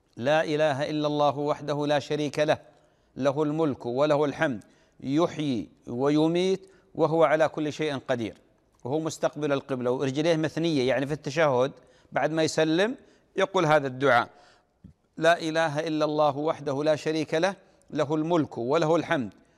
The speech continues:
يحيي ويميت وهو على كل شيء قدير". أم سامي من عجمان تقول بأنها يعني مصلية وصايمة والحمد لله كذا وتسبح، تقول: "عندي مشكلة، كل ما أشعر بوجع"، تقول، "يبدأ تدخل علي الوساوس".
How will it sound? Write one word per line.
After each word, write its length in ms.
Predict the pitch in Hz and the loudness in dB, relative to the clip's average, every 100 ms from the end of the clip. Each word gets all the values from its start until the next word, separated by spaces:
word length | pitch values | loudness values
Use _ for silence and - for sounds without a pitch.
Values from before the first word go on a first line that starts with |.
| _ _ | _ _
يحيي 680 | - 127 170 - 147 127 95 - | -6 0 0 0 -2 -4 -4 -8
ويميت 680 | 117 135 151 160 180 196 180 | -4 0 2 2 0 -2 0
وهو 220 | 175 175 | 2 4
على 240 | 147 151 | 4 2
كل 200 | 135 151 | 2 -2
شيء 240 | 135 139 127 | -4 -4 -4
قدير". 500 | - 123 95 - _ _ _ _ - | -2 -2 -4 -10 _ _ _ _ -6
أم 120 | 175 175 | -4 -2
سامي 340 | - 185 160 | 0 0 0
من 140 | 156 | -2
عجمان 460 | 135 143 156 170 165 - - _ - | -2 -2 0 0 0 -6 -20 _ -8
تقول 300 | 180 - 185 | -4 0 -2
بأنها 600 | 160 170 156 156 147 180 | 0 -2 -2 -2 0 0
يعني 360 | 349 175 147 156 - | 0 0 0 -6 -10
مصلية 640 | - - 170 151 143 135 | -10 -4 -2 -2 -2 -2
وصايمة 680 | 127 147 143 135 131 131 143 | -2 0 0 -2 -4 -4 -6
والحمد 540 | - - - 170 151 | -8 -10 -8 -8 -4
لله 220 | 143 139 | 0 0
كذا 460 | 123 156 147 143 135 - - - | 0 0 4 2 2 -4 -14 -6
وتسبح، 800 | 170 - 160 139 139 139 143 - - _ | -4 -2 -2 -2 -2 -2 -2 -6 -12 _
تقول: 260 | 175 208 208 | -6 -4 -2
"عندي 200 | 214 196 | -4 -4
مشكلة، 420 | 202 196 - 143 | -4 -6 -4 -2
كل 240 | 123 - 247 | -2 -4 -2
ما 220 | 214 - | -2 -2
أشعر 240 | 208 190 | -2 -2
بوجع"، 520 | 175 165 175 156 143 - - _ _ _ _ - 160 | -2 2 2 2 0 -2 -14 _ _ _ _ -8 -4
تقول، 280 | 208 220 214 | -4 0 0
"يبدأ 340 | 208 170 190 | 0 2 0
تدخل 360 | - 190 - 160 | -2 -6 -4 0
علي 260 | 156 165 | 2 4
الوساوس". 680 | 156 147 - 127 104 101 - | 4 2 4 4 2 -2 -14